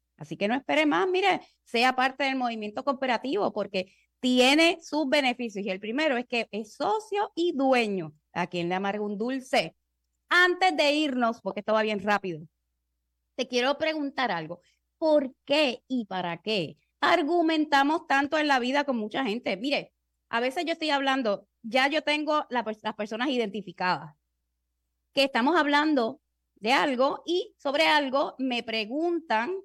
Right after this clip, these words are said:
¿verdad? Mi opinión, doy mi opinión y empiezan a argumentar. No porque esto, no porque lo otro.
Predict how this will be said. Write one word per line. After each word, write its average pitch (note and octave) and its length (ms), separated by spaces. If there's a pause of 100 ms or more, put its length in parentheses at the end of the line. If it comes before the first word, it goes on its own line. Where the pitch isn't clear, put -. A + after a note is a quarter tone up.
(140)
¿verdad? A#3 200
Mi D4+ 120
opinión, C#4 640
doy A#3+ 340
mi E4 140
opinión E4+ 560
y B3+ 120
empiezan A#3 420
a - 20
argumentar. G3 580
No F4 340
porque A#3 460
esto, F#3+ 300
no F4 320
porque C4+ 280
lo G#3+ 140
otro. A3 380